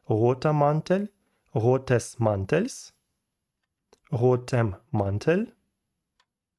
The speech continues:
roten Mantel. Бачите, яка проста закономірність. Середній рід. Не забудьте DAS, а там закінчення S. Kleines Kind, klein плюс das Kind.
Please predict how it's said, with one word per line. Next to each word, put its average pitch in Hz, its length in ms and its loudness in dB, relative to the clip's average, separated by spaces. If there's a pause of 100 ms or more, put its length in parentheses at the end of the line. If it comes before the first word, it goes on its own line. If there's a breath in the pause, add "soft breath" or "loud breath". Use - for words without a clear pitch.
roten 120 640 0 (720)
Mantel. 120 500 0 (1600)
Бачите, 190 300 -2
яка 127 180 -2
проста 113 320 -4
закономірність. 98 760 -4 (1700)
Середній 196 420 0
рід. 104 320 -6
Не 131 120 2
забудьте 120 460 0
DAS, 117 480 -4 (360)
а 113 100 -2
там 107 180 0
закінчення 104 420 -4
S. - 320 -12 (640)
Kleines 123 720 0
Kind, 214 320 -2 (260)
klein 113 320 0
плюс 110 320 -8
das - 300 -4
Kind. 117 260 -2